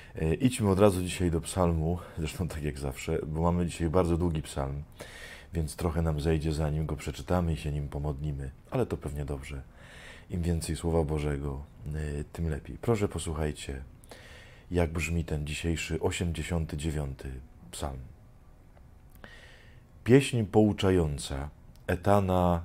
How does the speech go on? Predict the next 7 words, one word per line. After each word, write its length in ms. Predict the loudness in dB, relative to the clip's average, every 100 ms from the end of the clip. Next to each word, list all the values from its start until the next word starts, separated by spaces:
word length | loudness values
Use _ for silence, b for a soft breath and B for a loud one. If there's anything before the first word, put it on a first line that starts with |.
| -2
Ezrachity. 800 | -2 2 0 0 -4 -10 -10 -12 -12 -20 -20 -20 -20 -20 -20 -20 B B B B B B B B B -20 -20 -20 -2
Na 140 | 2
wieki 300 | 6 6 6
będę 360 | 6 6 8 8
opiewał 520 | 8 8 8 8 8
łaski 400 | 8 6 0 -6
Pana, 480 | 0 2 2 -2 -6